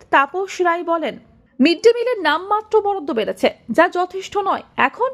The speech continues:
প্রতি পিস ডিমের দাম সাত থেকে সাড়ে সাত টাকা, মুসুর ডাল প্রতি কেজি একশো থেকে একশো কুড়ি টাকা, টমেটো আশি থেকে একশো, পেঁয়াজ অনেক সময় আশি টপকে যাচ্ছে।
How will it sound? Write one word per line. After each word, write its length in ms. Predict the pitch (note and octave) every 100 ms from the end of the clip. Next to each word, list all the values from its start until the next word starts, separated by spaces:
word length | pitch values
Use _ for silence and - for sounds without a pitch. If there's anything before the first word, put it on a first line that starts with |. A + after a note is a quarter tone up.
| -
প্রতি 320 | F#4+ F#4+ A4
পিস 380 | A4 G4+ A4 D#4+
ডিমের 480 | A3+ D#4+ G4+ G#4+ C#4
দাম 260 | C#4+ F4+ C5
সাত 280 | - E4 - -
থেকে 260 | F#4 G#4
সাড়ে 320 | G4+ E4+ E4+
সাত 320 | F4+ F4 F4+ -
টাকা, 320 | - D#4+ - - - - -
মুসুর 460 | D#4 E4 G4+ G#4+ D4
ডাল 280 | B3 C#4
প্রতি 340 | D#4 C#4+ D#4+ F4+
কেজি 400 | F#4 F#4 E4 F4
একশো 440 | A3 B3 - - F4
থেকে 360 | C4 A#3 D4+ -
একশো 340 | C#4 - -
কুড়ি 220 | F4+ F#4 E4
টাকা, 280 | - - - - -
টমেটো 420 | A3+ A3 A#3 D4 -
আশি 320 | B3 C4 F4
থেকে 220 | F4+ F#4
একশো, 380 | F#4+ F4+ - F#4+
পেঁয়াজ 500 | G4 D#4+ E4+ G#4+ A4 - - - -
অনেক 280 | C4+ G4+ -
সময় 340 | G#4 G4+ F4
আশি 340 | - D4+ - F4
টপকে 320 | C#4+ A3 -
যাচ্ছে। 380 | F#3+ - C4